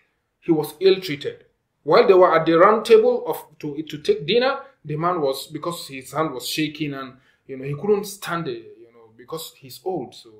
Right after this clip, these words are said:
everything was falling on the ground. If they give him food, he can't hold it. Spoon, common spoon, he can't hold it. So the boy, uh, was observing.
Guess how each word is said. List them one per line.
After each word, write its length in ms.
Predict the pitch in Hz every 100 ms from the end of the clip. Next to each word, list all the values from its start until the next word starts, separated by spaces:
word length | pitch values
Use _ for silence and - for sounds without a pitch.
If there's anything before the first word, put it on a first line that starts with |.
| _ _ _ _ -
everything 320 | 240 247 247
was 180 | 170 -
falling 300 | 190 196 180
on 100 | 135
the 80 | 123
ground. 240 | 131 123
If 120 | 170
they 100 | 185
give 180 | 180 247
him 160 | 233 226
food, 180 | 190
he 100 | 165
can't 220 | - 175 170
hold 240 | 139 131
it. 140 | 120 - -
Spoon, 360 | - 240 233 233
common 280 | 269 294 277
spoon, 160 | 247
he 100 | 170
can't 200 | 165 170
hold 240 | 147 139 123
it. 80 | _ _ _
So 200 | - 277
the 120 | 254 220
boy, 360 | 254 269 208
uh, 140 | 220 - - _ _ 117 123 -
was 240 | 175 - 160
observing. 460 | 147 160 151 127